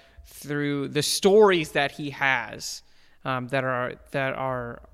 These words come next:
are honest and that, that true bit of history. And it's, it's great to see that the kids, um, have,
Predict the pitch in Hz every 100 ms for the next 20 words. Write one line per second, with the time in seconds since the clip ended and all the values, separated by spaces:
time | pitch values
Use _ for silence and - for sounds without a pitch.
0 | - - 143 165 202 160 - - - 143
1 | 143 - 151 - - 190 196 139 160 156
2 | - - 151 - - 98 - - 135 135
3 | - 165 - - 165 156 147 151 143 135
4 | - - - 151 143 127 - - - -
5 | _ - 139 131 127 120 151 143 -